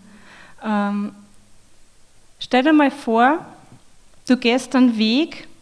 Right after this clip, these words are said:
und du hast einen Rucksack auf dem Rücken und da sind ganz viel echt fette Steine drin. Und kannst du den Weg gehen? Ja, aber du kannst. Ist leicht? Na.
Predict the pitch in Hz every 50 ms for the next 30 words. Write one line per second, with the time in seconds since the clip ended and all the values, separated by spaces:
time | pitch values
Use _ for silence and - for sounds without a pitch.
0 | - - _ _ - - _ _ - _ - - - _ - - - - 226 254
1 | 247 196 247 247 247 - 226 233 226 302 381 - - - 302 285 - 240 233 254
2 | 240 220 240 247 254 - 269 254 247 247 226 - 233 220 214 202 202 220 240 -
3 | - - 254 247 240 - - - - - - - - - - _ - - 226 233
4 | 233 - - - - - - 214 208 208 - 208 202 - - 202 196 196 196 190
5 | 185 190 208 - 190 190 196 190 - - _ - - - - - - - - -
6 | - _ _ _ _ _ - - 240 240 233 240 240 226 - - - - - -
7 | - - - _ - - - - - - _ _ - - - _ _ _ - -
8 | - _ _ - 240 240 233 - 247 214 220 214 196 196 208 196 196 - 202 226
9 | 262 330 - - - - - - - - - - _ _ - - - _ - -
10 | _ _ _ - - _ _ _ - _ _ _ _ _ _ _ _ - 214 190
11 | 165 - - - - - _ _ _ _ _ _ - 180 180 208 226 - - 175
12 | - - - - - - - - - - - - - - - - - - 214 -
13 | - - 190 180 214 349 440 - - - - - - - - - - - - -
14 | - - - - 190 185 170